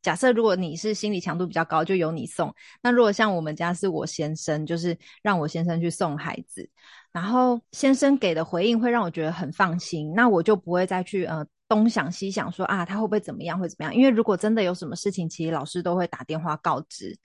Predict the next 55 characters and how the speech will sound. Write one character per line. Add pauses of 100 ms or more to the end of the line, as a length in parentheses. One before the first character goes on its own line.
(320)
那
后
来
呢，
孩
子
可
能
也
是
因
为
在
这
个
一
两
个
礼
拜
都
是
爸
爸
送
的
这
个
阶
段， (140)
这
种
习
惯
模
式
下
面， (300)
他
们
就
变
成
说，
诶， (280)
慢
慢
慢
慢
就
适
应
了
学
校